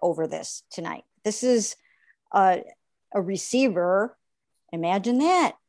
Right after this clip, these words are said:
A receiver that wants the ball more. <laughs> Kevin Stefanski's never experienced anything like that before, has he? I mean,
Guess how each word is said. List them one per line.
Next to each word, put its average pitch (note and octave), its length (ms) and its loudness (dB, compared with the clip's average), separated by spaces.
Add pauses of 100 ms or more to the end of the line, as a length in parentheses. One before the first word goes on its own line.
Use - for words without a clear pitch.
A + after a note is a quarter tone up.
(340)
A G3 80 -8
receiver C4+ 440 0
that G3+ 180 2
wants C#4+ 300 0
the G#3+ 120 2
ball D#4+ 460 2
more. C4 640 2 (320)
<laughs> - 320 -20
Kevin F4 220 -2
Stefanski's D4+ 600 -6 (480)
never C#4+ 180 6
experienced A#3 640 2
anything G3+ 340 2
like F#3 240 0
that F3 160 4
before, F3 280 -2
has A#3+ 220 4
he? G#4 260 2
I A#3+ 60 -2
mean, A#3 340 -2